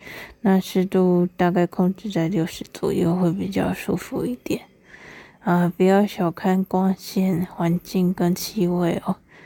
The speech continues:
这些都可以辅助你比较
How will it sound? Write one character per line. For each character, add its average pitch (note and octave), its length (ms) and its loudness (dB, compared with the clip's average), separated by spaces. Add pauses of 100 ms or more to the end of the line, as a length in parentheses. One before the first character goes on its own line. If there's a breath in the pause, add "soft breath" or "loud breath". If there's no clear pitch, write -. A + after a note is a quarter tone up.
(260 loud breath)
这 - 160 -4
些 G3+ 460 2
都 - 120 2
可 G#3+ 220 0
以 F3+ 100 4
辅 F3+ 280 -2
助 F3+ 240 0
你 F3 260 0
比 F3+ 180 -8
较 F#3 400 -2